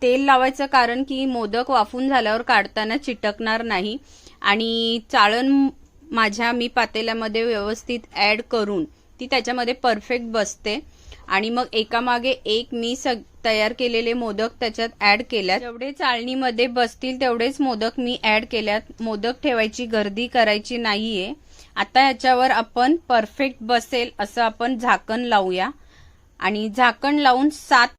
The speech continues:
सात ते आठ मिनटं आपण मीडियम आचेवर त्यांना वाफवून घेऊया. तुम्ही बघताय, छान मोदक आपले तयार झालेले आहेत. आधी उकड घेतल्यामुळे सात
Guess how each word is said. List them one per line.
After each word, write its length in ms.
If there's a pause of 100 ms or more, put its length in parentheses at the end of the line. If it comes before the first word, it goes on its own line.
(720)
सात 140 (160)
ते 60 (120)
आठ 260
मिनटं 360
आपण 560 (120)
मीडियम 540
आचेवर 500
त्यांना 380
वाफवून 500
घेऊया. 360
तुम्ही 280
बघताय, 500 (300)
छान 340
मोदक 400
आपले 380
तयार 300
झालेले 440
आहेत. 320 (960)
आधी 300
उकड 380
घेतल्यामुळे 720
सात 260